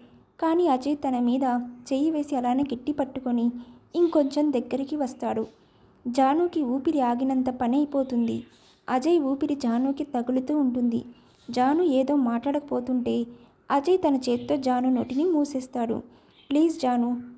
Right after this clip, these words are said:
ఏమీ మాట్లాడకు, ఇంకా ఇంకా అబద్ధాలు చెప్పకు. నువ్వింక నాదానివే.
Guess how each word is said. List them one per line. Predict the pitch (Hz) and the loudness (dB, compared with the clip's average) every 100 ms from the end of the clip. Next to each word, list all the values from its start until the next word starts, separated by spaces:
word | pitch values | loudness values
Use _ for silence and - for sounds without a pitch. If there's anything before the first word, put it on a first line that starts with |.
| - | -4
ఏమీ | 262 285 349 | 2 4 4
మాట్లాడకు, | 285 254 262 240 247 226 233 - - - - | 2 0 -2 -4 -4 -6 -8 -16 -20 -10 -2
ఇంకా | 294 349 | 0 4
ఇంకా | 349 285 294 | 2 2 0
అబద్ధాలు | 269 269 269 302 | 0 -2 -2 -2
చెప్పకు. | 294 247 254 247 240 233 - - - | -2 -6 -6 -6 -6 -8 -12 -14 -4
నువ్వింక | 302 302 285 | 0 2 2
నాదానివే. | 311 247 247 285 269 269 240 | 2 2 2 2 2 0 -2